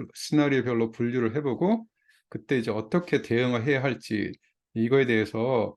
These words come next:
그 이제 비디오를 만들면 좋을 거라고 생각돼서 이렇게 촬영을 하게 됐습니다. 자, 그럼 먼저, 예, 그, 그 포렉스 팩토리로 가셔서, 예,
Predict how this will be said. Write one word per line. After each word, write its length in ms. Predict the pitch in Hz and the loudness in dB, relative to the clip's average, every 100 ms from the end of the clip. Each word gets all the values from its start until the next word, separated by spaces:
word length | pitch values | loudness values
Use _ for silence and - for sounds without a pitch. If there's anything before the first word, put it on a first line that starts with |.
| - | -14
그 280 | - 113 104 | -10 -6 -6
이제 120 | 101 | -6
비디오를 340 | 101 139 156 143 | -4 2 4 4
만들면 340 | 117 113 117 | 4 2 0
좋을 220 | 110 110 | -4 -6
거라고 260 | 110 113 107 | -4 -4 -2
생각돼서 760 | - 139 120 107 98 151 220 220 | -2 -4 -4 -8 -2 2 2 -2
이렇게 240 | 107 107 | -10 -12
촬영을 360 | - 139 123 113 | -8 -6 -4 -4
하게 120 | 110 | -4
됐습니다. 600 | 95 92 104 95 135 202 - _ _ _ _ _ _ _ _ _ _ _ _ | -6 -6 -8 -4 -2 -2 -8 _ _ _ _ _ _ _ _ _ _ _ _
자, 180 | 117 113 | -2 0
그럼 260 | 139 127 | 0 2
먼저, 520 | 110 107 110 180 220 - _ _ _ _ 107 | 4 4 4 4 2 -2 _ _ _ _ -6
예, 160 | 95 - | -6 -8
그, 400 | - 110 101 101 110 - _ _ _ _ _ _ _ _ _ _ _ _ | -8 -4 -2 -4 -6 -14 _ _ _ _ _ _ _ _ _ _ _ _
그 360 | 113 107 107 - _ _ _ _ _ | -4 -4 -6 -10 _ _ _ _ _
포렉스 320 | 170 170 - - | 2 2 0 -2
팩토리로 600 | 202 202 196 156 139 123 | -2 0 0 2 2 0
가셔서, 640 | 101 - 98 165 131 - _ _ 104 | -4 -6 -2 0 0 -4 _ _ -8
예, 220 | 101 | -8